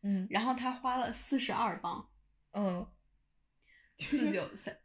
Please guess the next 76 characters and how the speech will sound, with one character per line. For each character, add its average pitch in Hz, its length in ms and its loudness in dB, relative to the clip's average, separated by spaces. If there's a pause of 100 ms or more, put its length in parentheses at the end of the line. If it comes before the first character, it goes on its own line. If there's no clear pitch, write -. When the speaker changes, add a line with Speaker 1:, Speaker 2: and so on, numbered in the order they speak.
Speaker 2:
这 285 200 2
将 294 260 6
近 330 100 6
四 - 320 4
百 - 180 4
块 180 220 2
钱， 151 320 -2
Speaker 1:
对。 240 100 4
Speaker 2:
就 262 100 4
为 262 140 4
了 214 100 4
做 214 200 2
一 160 60 -2
道 180 180 2
菜， 208 280 -2
因 240 80 0
为 254 60 2
他 277 80 6
买 285 220 4
了 220 140 -4
太 - 260 -4
多 233 120 0
太 226 120 0
多 196 120 -2
的 190 100 -2
调 - 280 -4
料 202 240 0
了。 - 220 -4 (280)
而 247 80 -4
且 285 140 4
像 269 240 4
他 262 160 0
们 269 120 4
这 254 80 2
种 185 220 0
国 - 140 -6
外 208 180 2
人 185 180 -2
做 220 180 -6
菜， 208 200 -6
这 220 60 -2
些 226 100 2
调 - 260 -6
料 208 120 -2
有 202 60 -2
很 214 220 -4
多 180 140 -4
就 254 80 -2
是， 269 180 -2 (600)
就 - 100 -8
是 381 100 6
很 185 260 2
专， 226 300 2
他 285 100 6
可 302 120 2
能 220 160 2
只 - 160 -4
能 180 220 -4
做 226 180 0
这 208 300 0
个。 - 360 -14
Speaker 1:
对。 220 120 6
Speaker 2:
或 190 40 4
者 262 180 2
就， - 80 -10 (120)
也 208 160 0
可 254 120 0
能 202 120 2
是 220 100 0
因 240 80 2
为 247 60 2
我 208 140 0
们 147 140 -6
不 185 100 -12
太 233 200 0
懂 165 240 -12